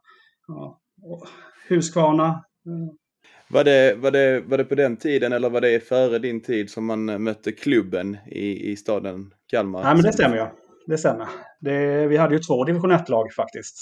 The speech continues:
Speaker 1: Eh, så Kalmar A I K och Kalmar F F. Och ett tag där så var ju faktiskt Kalmar A I K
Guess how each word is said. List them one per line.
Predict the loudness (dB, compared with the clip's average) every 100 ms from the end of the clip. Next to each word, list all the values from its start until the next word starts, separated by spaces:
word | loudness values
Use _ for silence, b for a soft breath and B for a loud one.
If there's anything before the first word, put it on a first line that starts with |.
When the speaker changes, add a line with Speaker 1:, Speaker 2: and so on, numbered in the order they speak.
| -20 -16
Speaker 1:
Eh, | -14 -14 -14 -12
så | -10
Kalmar | 0 2 2 2
A | 0
I |
K | -2 0 0
och | 0 -4 -2
Kalmar | -2 -2
F | -4
F. | -10 -14 _ _ _ _ _ _ _ _
Och | -8 -4 -2 -2 0
ett | 0 2
tag | 2 4 2
där | 0
så | -2 -2
var | -2
ju | -4
faktiskt | -10 -18 -8
Kalmar | -4 -4 -4
A | -6
I |
K | -6 -6 -6